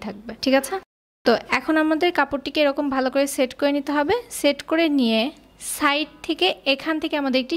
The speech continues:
সেলাই দিয়ে এই পকেটের সঙ্গে প্যান্টটিকে আটকে দিতে হবে। তো এখন আমরা কিভাবে সেলাইটি করব দেখিয়ে দিচ্ছে। কাপড়টিকে ভালো করে সেট করে নিয়েছি এবং সাইড থেকে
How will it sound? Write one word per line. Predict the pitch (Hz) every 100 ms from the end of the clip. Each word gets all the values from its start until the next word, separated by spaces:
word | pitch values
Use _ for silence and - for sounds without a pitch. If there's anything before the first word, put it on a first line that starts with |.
| -
সেলাই | - 285 277 277 254
দিয়ে | 381 539 - _ _ -
এই | 233 240
পকেটের | 254 302 320 311
সঙ্গে | 320 339 349
প্যান্টটিকে | 269 269 269 285 359 - _ _ - 254
আটকে | 269 - 233
দিতে | 175 220
হবে। | 208 170 - -
তো | 233 -
এখন | 262 302
আমরা | 302 302
কিভাবে | 302 294 302 294
সেলাইটি | 285 285 285
করব | 277 302 254
দেখিয়ে | 247 262
দিচ্ছে। | 247 - 359 -
কাপড়টিকে | 247 247 269 262
ভালো | 262 254
করে | 269 277
সেট | 247 -
করে | 269
নিয়েছি | 269 269 - 403 392
এবং | 233 247 247 -
সাইড | 294 277 294 294 -
থেকে | 294 339